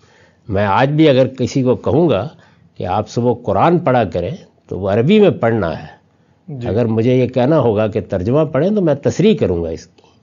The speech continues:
Speaker 1: कि आप कुरान मजीद का कुछ हिस्से का तर्जुमा पढ़ लिया करें।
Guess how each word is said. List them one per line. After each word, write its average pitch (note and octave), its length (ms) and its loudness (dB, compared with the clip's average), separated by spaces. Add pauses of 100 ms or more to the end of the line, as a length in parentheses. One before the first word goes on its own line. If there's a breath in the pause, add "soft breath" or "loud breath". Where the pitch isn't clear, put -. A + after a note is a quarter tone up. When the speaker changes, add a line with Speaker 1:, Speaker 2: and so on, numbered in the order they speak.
Speaker 1:
कि F#2+ 80 -8
आप F#2+ 240 -6
कुरान G#2 360 -2
मजीद G#2 380 -2
का E3+ 340 -6 (480 soft breath)
कुछ B2 200 -2
हिस्से A#2 280 0
का G3 140 0
तर्जुमा D#3+ 420 4
पढ़ F#2 180 -4
लिया E2 240 -6
करें। - 280 -18